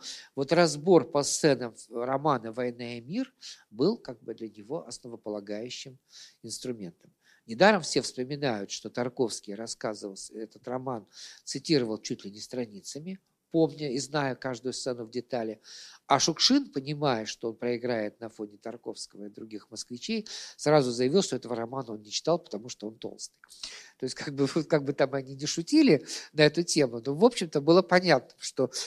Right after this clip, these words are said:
все, э, вот эти вот, э, движения абитуриентов, они построены <laughs> вокруг этого романа. Э,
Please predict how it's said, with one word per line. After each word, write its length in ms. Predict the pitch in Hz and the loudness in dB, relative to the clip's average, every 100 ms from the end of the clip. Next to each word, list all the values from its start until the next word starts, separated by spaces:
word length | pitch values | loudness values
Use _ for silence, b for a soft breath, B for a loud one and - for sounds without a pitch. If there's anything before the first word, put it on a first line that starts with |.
| B | B
все, 320 | - 190 160 - B B - | 2 4 4 2 B B 2
э, 300 | 165 147 135 | 4 4 2
вот 160 | 147 | -2
эти 180 | 151 143 | -4 -2
вот, 240 | 135 135 - | 0 -2 -2
э, 1000 | 127 120 120 110 117 113 107 104 104 107 | -4 -4 -4 -6 -8 -10 -8 -8 -8 -8
движения 420 | 127 160 165 147 | -2 2 2 2
абитуриентов, 720 | 131 139 156 175 269 - 160 | 0 0 0 2 2 2 0
они 160 | 131 165 | 0 -4
построены 580 | 156 131 - 175 175 127 | -4 -4 2 6 6 4
<laughs> 40 | |
вокруг 340 | - 127 180 - | 0 0 -4 -6
этого 300 | 131 123 123 | -8 -6 -8
романа. 300 | 123 131 _ _ _ - B B B B B B B | -10 -14 _ _ _ -16 B B B B B B B
Э, 260 | - 113 113 | -4 -2 -2